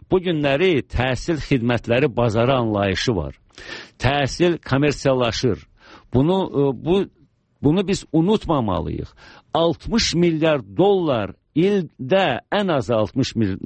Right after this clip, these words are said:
do-, milyar dollar, e, təhsil bazarı gəlir verir. Və bu gəlirin böyük, e, e, hissəsini Amerika Birləşmiş Ştatları, e,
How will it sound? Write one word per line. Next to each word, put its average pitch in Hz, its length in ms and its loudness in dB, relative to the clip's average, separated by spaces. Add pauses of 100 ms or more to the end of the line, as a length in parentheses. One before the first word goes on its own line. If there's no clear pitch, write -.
(160)
do-, 127 180 2
milyar 131 440 2
dollar, 143 400 0 (460)
e, 131 180 4
təhsil 151 420 0
bazarı 139 380 2
gəlir 135 540 0
verir. 78 280 -8 (280)
Və 123 140 4
bu 180 80 2
gəlirin 139 680 0
böyük, 175 300 2
e, 139 140 0
e, 120 240 0 (100)
hissəsini 131 760 2 (240)
Amerika 147 360 2
Birləşmiş 131 480 0
Ştatları, 127 600 0 (480)
e, 104 80 2